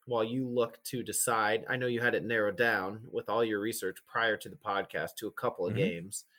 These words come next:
Speaker 1: Um,
Speaker 2: Yeah.
Speaker 1: so I am going to go with,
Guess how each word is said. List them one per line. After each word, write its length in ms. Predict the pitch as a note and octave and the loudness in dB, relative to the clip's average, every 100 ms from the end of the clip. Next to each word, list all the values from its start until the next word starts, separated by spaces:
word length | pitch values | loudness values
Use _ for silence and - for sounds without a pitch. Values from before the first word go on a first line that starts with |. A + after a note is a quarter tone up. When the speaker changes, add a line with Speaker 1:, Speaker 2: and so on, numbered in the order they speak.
| _ _ - | _ _ -8
Speaker 1:
Um, 200 | G2+ F#2+ | -2 0
Speaker 2:
Yeah. 160 | E3+ | 0
Speaker 1:
so 560 | - - A2+ G2+ G2 - - _ - | 0 4 6 6 4 2 -12 _ 0
I 240 | G#2 D3+ E3+ - | 8 10 10 8
am 200 | B2 A#2 | 2 -2
going 240 | A#2+ A#2 G#2+ | -2 -2 -2
to 80 | - | 0
go 300 | A#2 A2+ A2+ | 4 6 6
with, 280 | A2+ A2 | 6 4